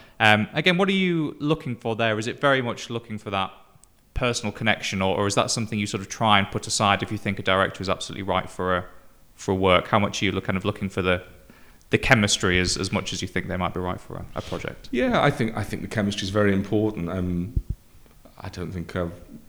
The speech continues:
Speaker 2: often worked, um, with a director who I've I've, I've taken up a real dislike to, um, or, or I certainly wouldn't admit to it <laughs> over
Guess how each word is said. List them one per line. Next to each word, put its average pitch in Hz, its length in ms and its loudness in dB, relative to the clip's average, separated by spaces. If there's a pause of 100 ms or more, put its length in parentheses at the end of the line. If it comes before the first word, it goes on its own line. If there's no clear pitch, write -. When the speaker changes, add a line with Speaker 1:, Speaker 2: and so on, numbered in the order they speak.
(560)
Speaker 2:
often - 380 -6
worked, 92 440 -2 (180)
um, 92 360 -2
with 92 220 -2 (160)
a 95 40 -8
director 90 420 -4
who 90 200 0
I've - 340 -10 (160)
I've, 87 380 -10 (140)
I've 78 100 -8
taken 87 300 -2
up - 320 -8
a 90 60 -8
real 98 360 -2
dislike 90 520 -2
to, 92 280 -2 (420)
um, 92 460 2 (240)
or, - 180 -8 (560)
or 80 80 0
I - 20 -6
certainly 76 260 -4
wouldn't 78 200 -4
admit 78 280 -2
to 76 140 -4
it - 200 -6 (360)
<laughs> - 380 -16
over 82 200 -6